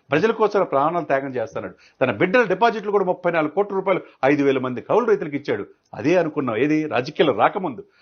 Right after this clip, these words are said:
వచ్చిన తర్వాత యాభై ఐదు సంవత్సరాలు అడుగుపెట్టి నిన్న కాక మొన్న పుట్టినరోజు కూడా జరుపుకోలేదు సార్. మొక్క నాటమన్నాడు, సహాయ కార్యక్రమాల్లో పాల్గొమన్నారు. ఆ రోజు ఆయన ఇచ్చిన పిలుపు మేరకు, ఉ, మనిషి అంతా మునిగి అమ్మిశెట్టి వాసు, ఆ బొలిశెట్టి వంశీకృష్ణ ఇటువంటి విజయవాడలో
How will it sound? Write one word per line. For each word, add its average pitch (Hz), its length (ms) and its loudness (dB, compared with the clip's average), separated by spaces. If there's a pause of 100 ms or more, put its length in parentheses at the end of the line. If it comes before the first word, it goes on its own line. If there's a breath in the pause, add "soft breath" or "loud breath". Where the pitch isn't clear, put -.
(160 soft breath)
వచ్చిన 262 300 2
తర్వాత 214 320 2
యాభై 180 300 4
ఐదు 175 140 -2
సంవత్సరాలు 180 380 -4
అడుగుపెట్టి 170 320 -6
నిన్న 156 180 -4
కాక 156 160 -4
మొన్న 156 240 -4 (280 loud breath)
పుట్టినరోజు 196 400 0
కూడా 160 120 -6
జరుపుకోలేదు 120 500 -6
సార్. 113 120 -6
మొక్క 123 260 -2
నాటమన్నాడు, 107 720 -2
సహాయ 165 340 4
కార్యక్రమాల్లో 160 460 -2
పాల్గొమన్నారు. 123 760 -4 (500)
ఆ 160 140 0
రోజు 240 340 -2
ఆయన 202 340 0
ఇచ్చిన 240 200 -4
పిలుపు 226 300 -6
మేరకు, 208 360 0 (300 loud breath)
ఉ, 101 240 -6 (240)
మనిషి 156 340 0
అంతా 233 180 0
మునిగి 214 580 -2 (460 soft breath)
అమ్మిశెట్టి 208 380 0
వాసు, 190 520 2
ఆ 165 100 2
బొలిశెట్టి 185 460 -4 (500 loud breath)
వంశీకృష్ణ 190 480 -2
ఇటువంటి 156 240 0
విజయవాడలో 196 580 2